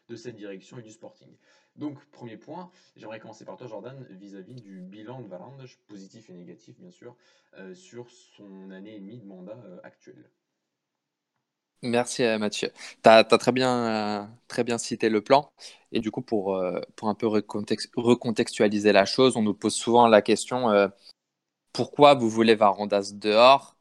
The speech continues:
Speaker 2: Et, euh, est-ce qu'on peut virer un, un président, entre guillemets, juste pour des résultats sportifs ? » Donc, on verra dans ce, dans ce petit podcast que c'est pas finalement que le sportif. On va commencer par le sportif, mais que c'est loin d'être, euh,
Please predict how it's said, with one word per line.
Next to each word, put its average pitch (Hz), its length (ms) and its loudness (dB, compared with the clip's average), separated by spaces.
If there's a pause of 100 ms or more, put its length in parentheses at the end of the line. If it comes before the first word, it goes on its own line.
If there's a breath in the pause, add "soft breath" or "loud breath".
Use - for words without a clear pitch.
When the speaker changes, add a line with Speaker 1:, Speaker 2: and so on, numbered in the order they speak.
(140)
Speaker 2:
Et, 107 240 -6
euh, 101 120 -4 (100)
est-ce 110 180 -10
qu'on 120 160 -16
peut 131 240 -10
virer 113 500 -2
un, 95 560 -8 (140)
un 107 80 -4
président, 107 380 -2
entre 120 180 -4
guillemets, 110 260 0
juste 110 380 -4
pour 113 100 0
des 104 80 0
résultats 98 380 0
sportifs ? » - 680 -6
Donc, - 180 -10
on 98 40 -4
verra 104 240 8
dans 98 140 -8
ce, - 180 -14 (580)
dans 107 140 -10
ce - 100 -4
petit - 200 -6
podcast 120 360 2
que 110 60 -8
c'est - 200 -10
pas 113 120 4
finalement 113 340 -6
que - 140 -6
le 104 60 -6
sportif. - 520 -4
On 110 60 -6
va 92 100 -4
commencer 104 380 -6
par 95 140 -2
le - 40 -18
sportif, - 480 -10
mais 98 140 -8
que - 120 -16
c'est 101 200 -6
loin 104 340 2
d'être, 104 320 -8
euh, 90 160 -6